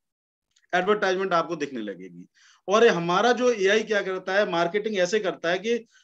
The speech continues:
अपने पास जो ट्वेंटी थ्री thousand plus companies हैं all over world, उनमें से जो आपका जो search result है, जो आप चीज मांग रहे हो, जो उन्होंने मांगी है, देखी है आपने उसमें, वो वहां से result उठा करके उसकी link आपको फेंक देता है,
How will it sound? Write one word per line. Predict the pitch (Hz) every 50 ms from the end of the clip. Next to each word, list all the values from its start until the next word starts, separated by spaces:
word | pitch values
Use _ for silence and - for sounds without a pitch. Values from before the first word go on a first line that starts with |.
| _ _
अपने | 151 156 170 220 233
पास | 233 226 226 220 240
जो | 226 247 247
ट्वेंटी | 247 - 208 208 208 240
थ्री | - 208 240 247
thousand | 190 214 180 180 185 226 233 226 -
plus | 233 240 233 -
companies | - 214 185 180 190 214 240 254 208 202
हैं | 180 131 98 - _ _ _ _ -
all | 180 214 226 226
over | 220 226 233 220 170 143
world, | 165 185 185 - - - _ _ _ _ _ _ _
उनमें | - 196 208 226 233 254 277 269
से | 226 269 269 240
जो | 180 226 262 269 262
आपका | 240 208 190 190 208 202 - 240 240
जो | 240 240
search | - - 214 226 226 -
result | 233 196 196 208 214 208 - 190
है, | 185 190
जो | - 151 208 220
आप | 208 208 208 208
चीज | - 220 208 175 175
मांग | 175 165 165 190 208
रहे | 208 196 185
हो, | 180 165
जो | 160 - 170 185
उन्होंने | 196 202 202 190
मांगी | 170 160 170 180 202
है, | 190 175
देखी | 143 165 170 165 - 208
है | 202
आपने | 180 170 156 160 156 117 104 - _ _ _ _ -
उसमें, | 165 170 175 180 160 110 85 - _ _ _ _ _ _ _ _
वो | 180 254
वहां | 285 277 226 175 160 170 202 214
से | 269 269 247
result | 214 196 196 240 254 233 247
उठा | 233 185 196 190 185
करके | 185 196 190 180 240 240
उसकी | 220 196 190 - 240 262 311 320 - _ _ _ _ _ _ _ _ _ _ _ _ _ _ _ -
link | 180 208 226 240 233
आपको | 220 208 - 202 220
फेंक | 214 196 165 135
देता | 135 139 - - 110
है, | 110 -